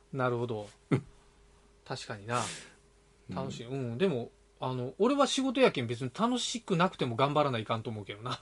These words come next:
Speaker 2: あー。
Speaker 1: <laughs> 当たり前やんな。
Speaker 2: 当たり前やな。
Speaker 1: 何、
Speaker 2: うん。
Speaker 1: 何面白くないからやめたがっとんぞってちょっと思うけどな。
Speaker 2: うん。うん。<laughs> やらないかんのよ、そこは。っていう感じやな。うん。
Speaker 1: そうやな。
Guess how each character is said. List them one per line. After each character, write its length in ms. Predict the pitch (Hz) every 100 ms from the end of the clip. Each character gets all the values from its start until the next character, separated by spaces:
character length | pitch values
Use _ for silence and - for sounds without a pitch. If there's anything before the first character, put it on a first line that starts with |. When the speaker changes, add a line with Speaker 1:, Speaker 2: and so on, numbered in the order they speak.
| - - _ -
Speaker 2:
あ 40 |
ー。 1040 | 117 113 107 104 101 92 90 - 208 - 247 -
Speaker 1:
<laughs> 0 | -
当 60 |
た 140 | - 190
り 80 |
前 260 | 185 226 233
や 80 | 147
ん 40 |
な。 100 | 113 113
Speaker 2:
当 80 |
た 120 | 104 107
り 80 |
前 180 | 104 107
や 80 | 95
な。 80 | 90 90 - - 226
Speaker 1:
何、 340 | 175 180 233 269
Speaker 2:
う 20 |
ん。 40 | - - -
Speaker 1:
何 280 | 165 190 233
面 200 | 240 277
白 180 | 277 254
く 80 | 202
な 100 | 175
い 60 |
か 80 | 160
ら 80 | 127
や 100 | 143
め 100 | 180
た 80 | 180
が 100 | 165
っ 40 |
と 140 | - 156
ん 60 |
ぞ 100 | 123
っ 40 | 113
て 100 | 117
ち 80 |
ょ 20 | 156
っ 40 |
と 60 | 127
思 160 | 135
う 60 | 127
け 100 | 113
ど 80 | 104
な。 160 | 143 - -
Speaker 2:
う 40 |
ん。 20 |
う 40 | 117
ん。 160 | 104 87 - 269 269 - - - - - - - - - -
<laughs> 60 | 113
や 140 | 131
ら 140 | 147 147
な 120 | 131
い 100 | 123
か 160 | - 131
ん 100 | 131
の 100 | 127
よ、 180 | 107 -
そ 80 | -
こ 160 | 101
は。 180 | 87 85 - - - - -
っ 40 |
て 80 | -
い 80 | -
う 60 | 170
感 220 | - 117
じ 100 | 113
や 80 | 92
な。 80 | 90
う 20 |
ん。 300 | - 95 -
Speaker 1:
そ 200 | - 143
う 40 |
や 60 | 117
な。 300 | 101 113 110